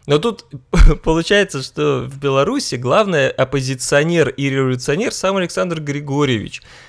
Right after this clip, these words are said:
потому что он каждый день делает какую-нибудь хрень, которая просто все смотрят, думают: «Гож-, господи, ну ш-,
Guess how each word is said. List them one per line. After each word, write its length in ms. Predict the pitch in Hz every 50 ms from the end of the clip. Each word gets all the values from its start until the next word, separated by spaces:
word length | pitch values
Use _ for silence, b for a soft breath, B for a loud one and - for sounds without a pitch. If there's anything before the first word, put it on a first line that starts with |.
| B B
потому 240 | - - 139 151 165
что 100 | - -
он 100 | 156 147
каждый 460 | - - 196 233 240 220 190 202 226
день 500 | 208 175 147 143 139 131 127 127 127 127
делает 340 | 151 127 127 135 151 180 180
какую-нибудь 600 | - 147 123 - 180 190 165 - - - - - _ _ _
хрень, 680 | - - - - 165 190 196 151 127 110 101 120 139 160 - _ b b b b b b b b b b b _
которая 420 | - - - - 180 196 208 190
просто 480 | 185 - 170 - - - 180 156 120 - - _ _ _ _ - 98 - - -
все 200 | - - - 180
смотрят, 300 | 160 - 170 190 202 170
думают: 220 | 139 135 127 123 113
«Гож-, 260 | 120 127 127 120 120 -
господи, 460 | 123 120 123 117 120 - - 110 107
ну 180 | 110 120 123 120
ш-, 140 | 123 -